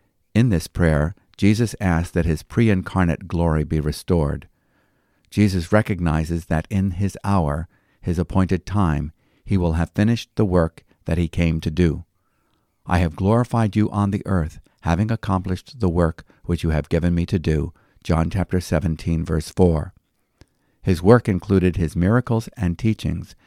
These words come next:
in John chapter five, verse seventeen through nineteen, revealing the nature and power of God as the Messiah, training the disciples for future service, and most importantly, accomplishing the work of redemption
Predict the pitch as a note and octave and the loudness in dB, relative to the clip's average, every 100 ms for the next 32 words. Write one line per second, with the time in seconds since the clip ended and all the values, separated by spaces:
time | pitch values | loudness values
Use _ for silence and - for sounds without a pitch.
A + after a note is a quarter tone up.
0 | _ - E2+ E2+ E2+ E2+ F#2 F#2 - E2+ | _ -6 -2 2 0 0 -2 -2 -2 -2
1 | E2+ E2 E2 - D#2+ E2 - F2 E2+ A#2 | 0 -2 -6 -4 -2 -4 -4 -4 -4 -6
2 | _ F#2+ F2 F2+ F2+ - D#2+ E2+ - _ | _ -2 2 2 0 -2 -8 -8 -16 _
3 | _ - - F2+ E2 G2+ G#2+ F#2+ E2+ E2+ | _ -20 -6 -2 4 4 6 4 2 2
4 | F#2+ - G#2+ - F2+ F#2 F#2+ F#2+ F2 - | 2 0 -2 0 -2 0 2 4 2 0
5 | F2+ G2 F#2 F2+ - F#2 F#2 - F2 E2 | 0 0 0 -4 -2 0 0 -2 0 0
6 | E2+ F#2+ _ _ _ _ - - G2+ A2 | 0 -4 _ _ _ _ -6 2 4 4
7 | G#2 G#2+ G#2 - G2+ G2 G#2+ G#2 - - | 2 2 2 0 0 2 0 -4 -6 -4
8 | E2+ - F#2 G2 F#2+ F2+ - F2+ F2+ F#2 | -4 0 -2 2 0 0 0 0 2 0
9 | G2 - _ _ _ _ - G2 G2 B2 | -2 -8 _ _ _ _ -2 2 2 2
10 | - B2+ - A2+ - D#2+ D2+ D2 D#2+ _ | 0 -2 2 0 0 -6 -4 -4 -4 _
11 | _ _ - - E2+ E2+ F#2+ - F2+ D#2+ | _ _ -12 -2 0 0 0 0 0 2
12 | F2+ F2+ E2 F#2 E2+ F2 E2 - E2 | 2 2 0 0 2 0 0 -2 -2